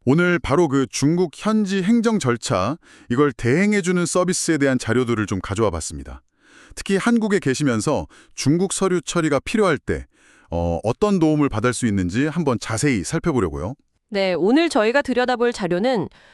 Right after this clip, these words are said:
Speaker 2: 중국 장춘에 있는 장춘 황관기업 여행정보 컨설팅 공사 하고 또 한국의 더 플러스 투어라는 곳에서 제공하는 서비스 내용인데요. 구체적으로 어떤 행정 서비스를 제공하는지, 그리고 그게 왜 필요한지,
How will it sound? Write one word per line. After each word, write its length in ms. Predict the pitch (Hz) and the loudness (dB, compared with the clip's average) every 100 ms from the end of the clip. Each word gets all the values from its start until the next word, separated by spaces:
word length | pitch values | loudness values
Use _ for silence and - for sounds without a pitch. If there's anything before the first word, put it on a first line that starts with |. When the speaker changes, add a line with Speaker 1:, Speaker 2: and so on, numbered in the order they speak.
| _ | _
Speaker 2:
중국 340 | - 226 254 262 | 0 2 2 -2
장춘에 640 | - 196 214 - 311 302 | -2 0 0 0 2 2
있는 480 | 240 226 262 226 143 | 2 2 2 0 -2
장춘 560 | - 185 208 - 330 320 | -4 0 0 0 0 2
황관기업 760 | 359 359 349 330 240 233 247 151 | 2 2 2 0 0 0 0 0
여행정보 720 | 170 214 302 294 247 233 220 | 0 2 2 2 0 0 -2
컨설팅 600 | 220 339 339 339 311 285 | 0 -2 0 -2 -2 -4
공사 460 | 233 165 160 220 151 _ _ _ - - - | -2 -2 0 -2 -2 _ _ _ -20 -20 -2
하고 420 | 294 262 277 269 - | 0 2 2 0 0
또 120 | 302 | -2
한국의 760 | 311 403 403 339 277 302 185 147 | 0 0 0 0 2 0 0 -2
더 160 | 202 185 | -4 -2
플러스 420 | - 359 359 - | 0 2 2 -2
투어라는 520 | 285 - 392 349 233 196 | -6 2 4 4 2 -2
곳에서 420 | 165 180 185 165 | -4 -2 -2 -2
제공하는 520 | - 180 208 202 180 | -2 0 2 2 0
서비스 340 | 262 269 - | -2 -2 -4
내용인데요. 720 | 233 190 156 139 160 226 143 - - - - - | -2 0 0 -2 0 0 0 -6 -20 -20 -20 -10
구체적으로 540 | 247 339 320 302 285 | -6 -2 0 0 0
어떤 380 | 139 - 269 285 | 0 0 -2 0
행정 300 | 320 370 403 | 0 0 0
서비스를 440 | 392 269 226 220 | 0 -2 -2 -4
제공하는지, 840 | 208 190 180 220 320 285 196 139 - _ _ - | -2 -2 -2 -2 0 0 -2 -6 -10 _ _ -10
그리고 300 | - 196 196 | -6 -4 -4
그게 340 | - 208 294 | -6 -4 -2
왜 220 | 269 175 | 0 0
필요한지, 720 | 220 - 370 370 220 160 135 | 0 -2 0 2 2 0 -6